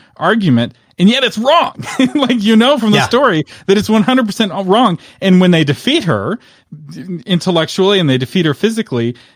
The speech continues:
Speaker 1: it's so much more rewarding having defeated the actual strong version of the argument than it is having defeated a straw man.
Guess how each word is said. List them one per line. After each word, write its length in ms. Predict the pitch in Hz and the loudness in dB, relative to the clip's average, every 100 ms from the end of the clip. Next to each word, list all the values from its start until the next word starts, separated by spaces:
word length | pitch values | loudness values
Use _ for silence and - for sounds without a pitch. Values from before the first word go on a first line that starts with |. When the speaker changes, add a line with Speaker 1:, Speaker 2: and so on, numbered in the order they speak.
| _ 147 170 | _ -20 -20
Speaker 1:
it's 400 | - - - 170 | -6 -6 -4 -6
so 180 | - 220 | -4 -2
much 220 | 220 - | -2 -4
more 380 | 175 170 208 233 | 0 2 4 2
rewarding 880 | 208 170 147 220 254 151 110 113 185 _ | 2 -2 -4 -4 -2 -2 -2 -4 -8 _
having 260 | - 165 170 | -6 -2 0
defeated 400 | 156 - 170 151 | 0 -2 -2 -2
the 140 | 160 - | -4 -6
actual 460 | 175 175 190 170 | -4 -4 -2 -2
strong 400 | - - 165 156 | -2 -2 0 0
version 300 | 135 135 127 | 0 -2 0
of 100 | 123 | -2
the 120 | 120 | -2
argument 600 | 139 170 180 127 107 107 - _ _ - | -4 -4 0 -2 -2 -4 -14 _ _ -4
than 120 | 151 | -2
it 140 | 143 | 0
is 220 | 151 156 147 147 | 2 0 -2 -8
having 400 | 143 156 151 135 | -4 -2 -2 -4
defeated 400 | 123 143 127 110 | -6 -4 -4 -4
a 40 | |
straw 280 | 107 - 107 | -6 -4 -4
man. 340 | 101 98 85 | -4 -6 -10